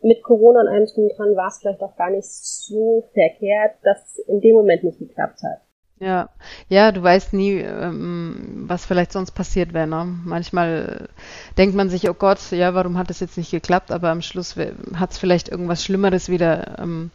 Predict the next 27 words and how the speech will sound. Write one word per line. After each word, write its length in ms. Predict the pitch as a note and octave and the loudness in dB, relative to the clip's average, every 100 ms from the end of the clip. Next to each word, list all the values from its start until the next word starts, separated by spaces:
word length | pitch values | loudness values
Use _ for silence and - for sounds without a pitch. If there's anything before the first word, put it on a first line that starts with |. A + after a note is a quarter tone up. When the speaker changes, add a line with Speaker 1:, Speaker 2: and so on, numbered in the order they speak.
| _ - - - - - | _ -20 -20 -16 -14 -8
Speaker 2:
wie 80 | |
sagt 220 | F3 F3+ F3 | -4 -4 -4
man, 280 | E3 E3 | -6 -6
verhindert. 760 | E3 F#3 G3+ A3 D#3+ D3 - - _ _ _ | 0 6 6 6 2 -2 -8 -20 _ _ _
Ja, 240 | - E3 E3+ | -6 -4 -4
keine 300 | E3+ E3 - | -6 -6 -6
Ahnung. 200 | F3 E3+ | -4 0
Speaker 1:
Genau. 340 | A#3 F#3+ E3 - | 0 0 -2 -6
Speaker 2:
Also, 380 | F3 F3 E3+ E3+ _ - | -10 -8 -12 -14 _ -2
Speaker 1:
Ja. 100 | G#3 | 0
Speaker 2:
ja, 220 | F#3+ F3+ - - - | 0 -2 -10 -20 -18
ja. 260 | G3+ F#3 - G#3+ _ _ _ _ | -12 -10 -10 -14 _ _ _ _
Speaker 1:
Also 360 | F#3 G#3 G#3+ C4+ | 0 0 2 4
so, 80 | C4 | 4
ich 180 | C4+ C4 | 4 4
find, 140 | D#4 | 6
das, 260 | D#4 D#4 - | 6 4 4
das 200 | C4+ C4 | 4 4
kann 140 | C#4 | 2
man 120 | C4+ B3 | 4 4
auch 140 | A#3+ | 2
gut 160 | C#4 - | -2 4
von 200 | A#3+ G#3+ | 2 4
hier 200 | C#4 D4 | 4 4
lernen, 360 | C#4+ C#4+ D4+ | 2 0 0
so 140 | C4+ A3+ | 0 0
dieses 460 | A3+ A#3 A#3 - | 0 -2 -4 -8